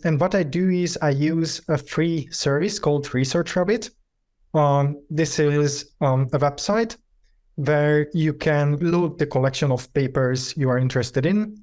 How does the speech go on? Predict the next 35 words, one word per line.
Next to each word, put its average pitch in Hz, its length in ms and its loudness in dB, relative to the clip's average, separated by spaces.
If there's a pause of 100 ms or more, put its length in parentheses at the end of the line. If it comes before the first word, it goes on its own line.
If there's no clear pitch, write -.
(160)
Uh, 135 340 2
for 143 180 0
example, 135 600 0 (240)
there 147 220 2
are 139 340 2
these 135 300 -2
open 143 340 0
source, 131 600 -2 (100)
um, 123 480 0 (300)
literature 147 440 0
management 135 440 0
tool 135 180 -2
called 127 240 -2
Zotero, 131 600 -2 (540)
and 151 120 0
you 151 80 2
can 156 180 0
just 139 400 -2
link 175 240 0
these - 360 -4 (100)
two 143 160 -2
together. 156 500 0 (560)
And 151 200 2
what 175 100 0
this 185 160 -6
means 214 220 0
that 190 180 -2
you 175 100 -2
will 160 140 2
have 151 480 -2 (260)
small 170 300 -2
folders 147 400 2
of 135 160 -2
papers, 147 480 0 (840)
um, 135 360 2